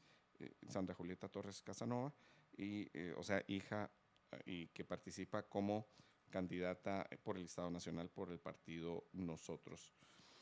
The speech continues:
Tenemos también a Rudy Alejandro Valiente Hernández en la segunda posición.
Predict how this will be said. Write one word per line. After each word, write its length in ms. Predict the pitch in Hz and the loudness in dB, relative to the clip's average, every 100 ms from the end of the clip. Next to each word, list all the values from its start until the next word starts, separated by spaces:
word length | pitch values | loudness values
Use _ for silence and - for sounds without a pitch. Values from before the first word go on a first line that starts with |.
| - - _ - - _ - - - _ _ _ _ _ _ _ _ 151 107 | -20 -20 _ -20 -20 _ -20 -20 -20 _ _ _ _ _ _ _ _ -6 -2
Tenemos 480 | 110 101 104 104 - | 2 4 6 4 2
también 360 | 98 90 98 101 | 2 4 4 4
a 340 | 87 95 82 | 4 4 4
Rudy 440 | - 95 101 101 - | 0 -2 -2 -2 0
Alejandro 500 | 92 82 92 95 104 | 0 0 0 2 2
Valiente 640 | 92 80 82 90 - 98 | 2 0 0 -2 -2 -4
Hernández 600 | 95 92 98 101 110 143 | -4 0 0 0 0 -2
en 80 | 87 | -4
la 60 | 85 | -4
segunda 300 | 90 82 92 | -4 -4 -6
posición. 520 | - 98 104 135 156 | -6 -8 -4 -2 -2